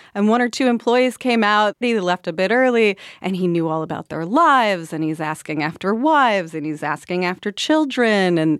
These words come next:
and they seemed to be very open with him and at least appreciative of his asking, and it was a very jovial atmosphere and,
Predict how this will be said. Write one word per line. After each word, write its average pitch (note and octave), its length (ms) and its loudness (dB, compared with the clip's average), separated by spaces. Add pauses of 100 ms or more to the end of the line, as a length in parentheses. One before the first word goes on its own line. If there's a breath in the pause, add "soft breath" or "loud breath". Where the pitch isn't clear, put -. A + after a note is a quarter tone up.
(280 loud breath)
and F3+ 180 -2
they F3 80 2
seemed F3+ 360 -2
to F#3+ 100 -8
be F3 140 -2
very D#3+ 280 -2
open C4+ 400 2
with A3+ 160 0
him F#3+ 560 2
and D#3 140 0
at - 200 -6
least E3 360 -8
appreciative E3 680 -4
of D#3 160 -8
his E3+ 220 -4
asking, A3 640 0
and E3+ 80 0
it - 420 -10
was D#4 140 0
a E4+ 40 0
very F#4+ 240 2
jovial A3 460 2
atmosphere G3+ 580 0
and, F#3 160 0